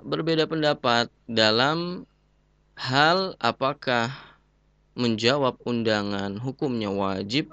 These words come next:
atau sunnah. Kalau kita melihat zahir hadis ini, ya, konten hadis ini, maka hadis ini menunjukkan jelas wajibnya seseorang memenuhi undangan saudaranya sesama muslim. Kenapa? Karena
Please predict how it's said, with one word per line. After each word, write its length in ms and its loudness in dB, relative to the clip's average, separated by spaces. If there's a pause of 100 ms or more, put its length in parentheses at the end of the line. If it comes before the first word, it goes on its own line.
atau 240 -6
sunnah. 480 -4 (800)
Kalau 320 2
kita 240 -4
melihat 400 -2
zahir 400 0
hadis 480 -4
ini, 560 -4 (560)
ya, 160 -12
konten 480 -4
hadis 320 -4
ini, 320 -6
maka 400 -4
hadis 240 -6
ini 160 -4
menunjukkan 540 -6
jelas 580 -2 (480)
wajibnya 880 0
seseorang 800 -2
memenuhi 560 -4
undangan 560 -4
saudaranya 640 0
sesama 400 -2
muslim. 480 -4 (480)
Kenapa? 640 4 (480)
Karena 560 0